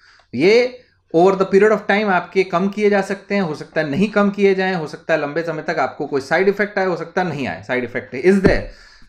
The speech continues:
what are the side effects and, uh, क्या इंपॉर्टेंट, सबसे इंपॉर्टेंट जो मैसेज आपको लेना है,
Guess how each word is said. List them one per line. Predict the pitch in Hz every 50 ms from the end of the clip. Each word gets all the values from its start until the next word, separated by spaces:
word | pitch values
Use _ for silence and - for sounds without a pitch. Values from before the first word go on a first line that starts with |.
| - - 117
what | 147 214 214 202
are | 190 196 196 196 196
the | 185 185 190
side | 190 - 175 175 185
effects | 190 185 - 208 214 214 - -
and, | - - - 127 139 147 160 165 170 170 - - _ _ _ _ _ _
uh, | - 123 123 123 123 123 123 123 123 117 - - _ _ _ _ _
क्या | - 214 220 240 247
इंपॉर्टेंट, | 233 214 202 190 156 156 147 135 123 -
सबसे | 233 233 233 262 254
इंपॉर्टेंट | 240 202 220 220 208 214 226 208
जो | 214
मैसेज | 190 170 165 165 - 240 226 226
आपको | 196 - - - 202 170
लेना | 151 135 123 123 110
है, | 95 92 92